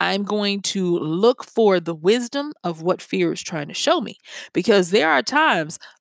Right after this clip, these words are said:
when you have, you should have a healthy respect of fear to not do something, and you should have a healthy respect of fear to allow you to understand when you need to be cautious about doing something, but you still need to do it. Um,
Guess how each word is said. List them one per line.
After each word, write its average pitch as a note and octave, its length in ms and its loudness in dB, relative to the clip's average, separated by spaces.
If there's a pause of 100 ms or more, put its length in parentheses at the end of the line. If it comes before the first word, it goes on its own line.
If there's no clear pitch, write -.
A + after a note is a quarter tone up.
(120)
when F#3+ 460 0
you F#3+ 200 -4
have, G#3+ 400 -2
you G#3 160 -2
should G#3 220 2
have F#3+ 360 0
a D#3+ 120 0
healthy C#4 420 2
respect A3 640 -2
of E3+ 140 2
fear B3 420 0 (280)
to F3+ 180 -6
not A#3+ 300 0
do D#4+ 140 4
something, F#4+ 500 0 (300)
and D#3+ 160 -4
you A#3+ 80 4
should D#4 180 0
have A3+ 220 2
a F3+ 80 0
healthy A3 380 2
respect A3 560 -2
of F3+ 160 -4
fear G3+ 380 0
to - 220 -6
allow F#3+ 380 2
you F#3 220 -4
to - 180 -4
understand E3+ 520 -4
when E3 140 -4
you F#3+ 80 0
need F3 200 -2
to - 80 -8
be - 220 -6
cautious A#3+ 680 2
about D3+ 300 -2
doing E3 200 -4
something, D3 300 -4
but C#3+ 140 -4
you D#3 60 -14
still D#3+ 260 -4
need D3 180 -14
to - 60 -16
do E3 260 0
it. - 120 -16 (680)
Um, D#3 600 0